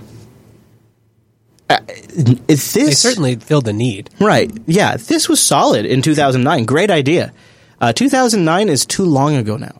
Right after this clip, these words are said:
Speaker 1: and it needed to be iterated on continuously since then. And what happened, in my estimation, is it just didn't become a priority. And then the cloud took off, and then rapid software development took off, and people start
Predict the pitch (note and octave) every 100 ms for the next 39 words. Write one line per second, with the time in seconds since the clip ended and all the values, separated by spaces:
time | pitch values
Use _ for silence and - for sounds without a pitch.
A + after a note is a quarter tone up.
0 | - D3 D3+ F3+ A#3 G3 E3+ C#3 C#3 D3
1 | C3+ B2 G#2 A2 G#2+ - B2 - D#3+ D3+
2 | - B2 - A#2 - G#2 - - - -
3 | - C3 D#3+ E3+ F3 F#3 A#2 C3+ E3+ -
4 | - - A#2 A2 A#2+ D3+ D3 D#3 G#2+ -
5 | G#2+ - B2+ A#2 C3 C3 - B2 A#2 A#2
6 | G#2+ A2+ G#2+ - A2 A#2 A2+ G2 - _
7 | _ _ _ _ _ _ _ _ _ _
8 | _ _ - A2+ G2+ B2 D3+ E3 D#3+ C#3
9 | B2 A#2 A2 - - - - - A#2+ G#2
10 | C3+ C#3 C3+ - - G#2+ A2 C3+ D3 D3+
11 | - C3 B2 C#3 A#2+ A2 G#2 G#2 - -
12 | G2 F2+ A#2+ - E3+ D#3+ D3 D3 C3